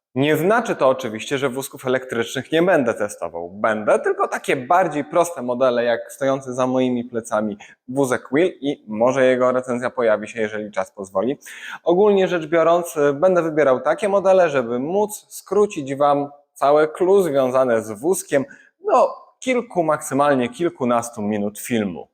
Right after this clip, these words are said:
Mam nadzieję, że nie odebraliście tego, że boję się dobierać wózki elektryczne, no bo tak nie jest.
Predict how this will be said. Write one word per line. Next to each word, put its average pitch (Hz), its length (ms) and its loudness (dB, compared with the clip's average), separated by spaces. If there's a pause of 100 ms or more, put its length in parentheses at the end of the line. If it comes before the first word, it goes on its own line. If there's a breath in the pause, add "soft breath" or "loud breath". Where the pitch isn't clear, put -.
(260)
Mam 123 220 2
nadzieję, 123 300 2
że 120 80 -2
nie 123 120 2
odebraliście 123 560 0
tego, 120 280 -2
że 110 180 -2
boję 123 360 2
się - 120 -16
dobierać 98 400 -6
wózki 95 280 -20
elektryczne, 92 580 -12
no 120 140 2
bo 147 160 4
tak - 360 -6
nie 131 220 0
jest. 104 300 -4